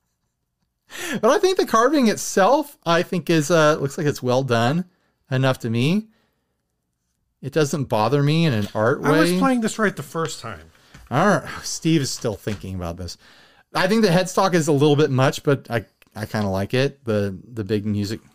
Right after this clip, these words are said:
Speaker 1: uh, what is that called? The staff. What's the official name for that on the headstock, Steve?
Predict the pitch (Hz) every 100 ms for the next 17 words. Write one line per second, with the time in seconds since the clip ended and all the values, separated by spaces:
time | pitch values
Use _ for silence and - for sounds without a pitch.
0 | _ _ _ _ _ - 107 104 104 104
1 | 104 127 202 151 113 110 95 - 113 90
2 | 85 - - _ _ _ _ _ _ _
3 | _ _ _ - 147 160 185 151 147 117
4 | 107 101 95 - 87 82 92 90 90 -
5 | 85 76 - - 80 - -